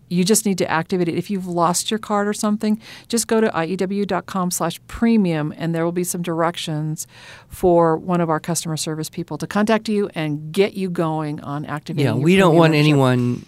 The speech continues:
Speaker 2: to lose out because they lost their card.
Speaker 1: No. <laughs>
Speaker 2: Yeah.
Speaker 1: Life happens. <laughs>
Speaker 2: Also, though, I have started these, uh, Saturday webinar things.
Speaker 1: Yes, and I was
Speaker 2: Um,
Speaker 1: gonna end with that.
Speaker 2: yeah.
Speaker 1: The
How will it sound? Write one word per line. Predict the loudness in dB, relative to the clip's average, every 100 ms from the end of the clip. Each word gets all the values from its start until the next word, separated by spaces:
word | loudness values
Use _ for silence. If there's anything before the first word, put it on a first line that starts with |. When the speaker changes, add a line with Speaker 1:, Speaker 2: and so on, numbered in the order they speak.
| _
Speaker 2:
to | -6 -4
lose | 0 0 4
out | 2 2 -2
because | -6 -4 -4
they | -2 -2
lost | 0 -2 -4 -10
their | -12
card. | -10 -8 0
Speaker 1:
No. | 2 2 0 0 0 0
<laughs> | -2 0
Speaker 2:
Yeah. | 0 0 -2 -6 -6 -16 -12 -4
Speaker 1:
Life | -4 -2
happens. | -6 -4 -6 -6 -6
<laughs> | -6 -6 -12 -14 _ 2
Speaker 2:
Also, | 4 4 4 4 4
though, | 2 0 0 0 -4 -10 -20 -20 -20 -6
I | -2 2 2
have | 2 -2
started | -6 -2 0 0 -2 -6 -6
these, | -6 -4 -4 -6 -8 -8 -10
uh, | -6 -6 -6
Saturday | -6 -6 -6 -4 -4 -4 -6 -10 -18 _ _ _ _ _ _ _ -20
webinar | -8 -2 0 0 -2 -8
things. | -12 -12 -10 -10 -8 -12 -8
Speaker 1:
Yes, | 0 2 2 0 0
and | 0
I |
was | 0
Speaker 2:
Um, | 0
Speaker 1:
gonna | -2
end | -4 -6 -4
with | -4 -2
that. | 0 0 0
Speaker 2:
yeah. | 2 4
Speaker 1:
The | 4